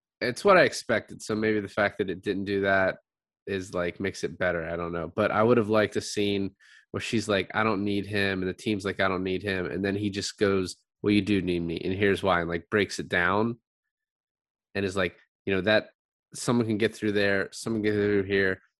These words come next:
I just gave all these fake names, da, da, da, like, really, like, fucking puts everyone in their place. And instead, it's just, like, a line to the driver, like, he's like, "Yeah, I did that." The driver's like, "Did you do that to see how easy it was to get in?" He's like, "Yeah, that's why."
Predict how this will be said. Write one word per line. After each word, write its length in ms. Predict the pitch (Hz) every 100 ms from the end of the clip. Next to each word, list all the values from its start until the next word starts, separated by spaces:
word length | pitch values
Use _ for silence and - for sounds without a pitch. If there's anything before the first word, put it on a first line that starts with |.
| _ -
I 80 | 110
just 180 | 110 -
gave 180 | 110
all 120 | 107 107
these 180 | 104
fake 240 | - 104 95
names, 320 | 98 95 92
da, 160 | - 107
da, 100 | 104
da, 160 | 101 92
like, 140 | 92
really, 400 | 101 107 107 107
like, 300 | 104 98 90 _
fucking 460 | - 98 - 95 87 -
puts 220 | 101 -
everyone 320 | 101 98 98
in 80 | 95
their 100 | 90
place. 460 | 80 101 101 104 - 101
And 120 | 98
instead, 360 | 95 - 110
it's 140 | 101 -
just, 180 | 104 104
like, 100 | 98
a 80 |
line 380 | 98 98 95 95
to 120 | 95
the 100 | 92
driver, 420 | 85 95 92 90 90
like, 260 | 87 - _ _ _ _ _ _ _ _ _ _ -
he's 180 | 113 101
like, 240 | 98 - -
"Yeah, 260 | 104 85
I 80 | 87
did 220 | 85 92
that." 300 | 90 90 82 _ _ -
The 160 | 107 104
driver's 320 | 117 113 104
like, 180 | 95 -
"Did 160 | 104
you 100 | 117
do 140 | 113 117
that 200 | 113 -
to 60 |
see 180 | - 110
how 120 | 104
easy 260 | 90 101 113
it 60 |
was 160 | 110 110
to 60 | 117
get 80 |
in?" 60 | 113
He's 120 | 101
like, 120 | 90 -
"Yeah, 180 | 90 - _ -
that's 140 | -
why." 100 | -